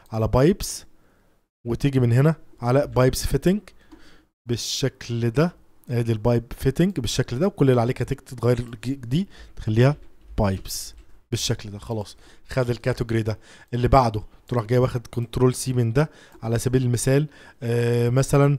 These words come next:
آه، البايب والبايب فيتنج. احنا يج-، ايه السكادول مثلًا تاني اللي احنا ايه عملناه؟ ناخدهم بالترتيب عشان ما انساش. ده كده البايب،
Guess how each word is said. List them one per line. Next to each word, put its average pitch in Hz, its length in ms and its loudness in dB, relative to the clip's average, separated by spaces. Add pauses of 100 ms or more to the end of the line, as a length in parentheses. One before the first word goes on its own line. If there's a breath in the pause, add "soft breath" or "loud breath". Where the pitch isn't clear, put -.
(340 loud breath)
آه، 120 120 2
البايب 120 340 4
والبايب 120 260 4
فيتنج. 151 380 0
احنا 131 160 0
يج-، 127 200 -2
ايه 147 100 2
السكادول 131 540 2
مثلًا 123 280 0
تاني 123 240 -2
اللي 120 100 -6
احنا 123 180 -6
ايه 123 140 -4 (300 loud breath)
عملناه؟ 117 360 0
ناخدهم 139 300 0
بالترتيب 117 340 -4
عشان 123 180 -6
ما 117 60 -2
انساش. 139 320 -2 (340 loud breath)
ده 123 140 -2
كده 127 160 0
البايب، 127 440 0